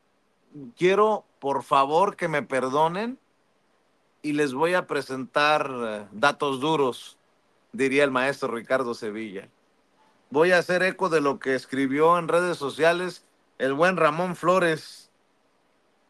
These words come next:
del Centinela Informa. Dice, "Siguen sin entender que hay de mañaneras a mañaneras.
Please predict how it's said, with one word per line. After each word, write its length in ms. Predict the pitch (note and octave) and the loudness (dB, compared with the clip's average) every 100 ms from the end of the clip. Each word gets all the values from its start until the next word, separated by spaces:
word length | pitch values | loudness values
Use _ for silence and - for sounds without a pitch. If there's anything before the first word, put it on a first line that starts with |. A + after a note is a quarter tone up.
| _ _ | _ _
del 400 | A2+ C3 C3+ C3+ | -6 -2 0 -2
Centinela 580 | - C#3 B2+ C#3 E3 E3+ | -4 -6 -4 -2 0 0
Informa. 580 | D3+ C3 D#3 F3 D#3+ D#3+ | -2 -4 0 0 0 -4
Dice, 220 | D3+ C#3+ | -4 -6
"Siguen 320 | D#3+ F#3+ G3+ | -6 -4 -4
sin 180 | D3+ D3+ | -4 -6
entender 680 | C#3+ B2+ C3+ C#3 E3 G3+ G3+ _ _ _ _ | -6 -4 -4 0 0 0 -6 _ _ _ _
que 100 | - | 0
hay 120 | D#3+ | 2
de 120 | F#3 F3 | 2 -4
mañaneras 640 | D3+ C#3+ D3 F3+ F#3 E3 | -4 -2 -2 0 0 0
a 100 | D3 | 0
mañaneras. 840 | C#3 C#3 C#3 E3+ F3 E3 - - | 0 -2 -2 0 2 0 -2 -20